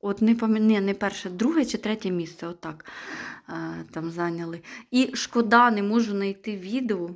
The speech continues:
може, в кого є з моїх, е, знайомих, хто там був.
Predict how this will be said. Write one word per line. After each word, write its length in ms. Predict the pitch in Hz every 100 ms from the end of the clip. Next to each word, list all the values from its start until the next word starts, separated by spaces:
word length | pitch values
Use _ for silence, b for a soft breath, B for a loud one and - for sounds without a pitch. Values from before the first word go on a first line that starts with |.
| -
може, 340 | 185 190 180
в 120 | 180 -
кого 340 | - 180 180
є 380 | 175 175 180 175
з 120 | 175
моїх, 580 | 170 175 170 175 175 -
е, 360 | 170 170 170
знайомих, 580 | 175 180 180 247 302 202
хто 200 | - -
там 240 | - 180 175
був. 280 | 175 -